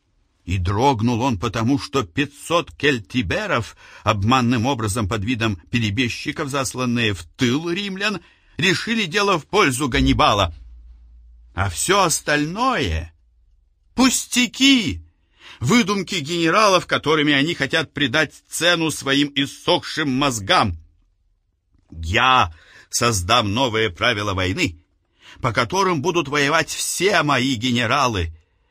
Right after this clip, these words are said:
Весь опыт на тысячелетия назад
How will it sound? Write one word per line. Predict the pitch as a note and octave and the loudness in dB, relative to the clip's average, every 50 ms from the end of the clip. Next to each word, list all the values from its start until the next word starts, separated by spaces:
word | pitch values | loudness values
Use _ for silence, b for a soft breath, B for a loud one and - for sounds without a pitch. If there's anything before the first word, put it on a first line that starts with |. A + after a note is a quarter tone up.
| _ _ _ _ _ _ _ - | _ _ _ _ _ _ _ -8
Весь | D2 - C#3+ F#3+ G#3 G#3+ F#3 - - - | -4 -2 0 0 0 0 -2 -4 -6 -4
опыт | C#3 G3 G#3+ G3 - - F#3 E3 G#2+ - F#2+ | -2 -2 -2 -2 -4 -4 -6 -6 -6 -6 -4
на | F2+ B2 D#3+ E3+ D#3 | 0 2 2 2 2
тысячелетия | - - - D3+ C#3+ - D#3+ D#3+ C#3+ - D3 C#3+ C#3+ F#3+ G3 F3+ - - D3 D#3 D3 D3 | 0 -2 -2 -2 -2 -2 -4 -6 -6 -4 -4 -2 -2 -2 -2 -4 -4 -2 -2 -2 0 0
назад | D3+ D3+ D#3 D#3 D3 B2+ A#2+ - - A3 G3 F3 - - | 0 0 0 0 0 0 0 2 2 2 2 0 -2 -10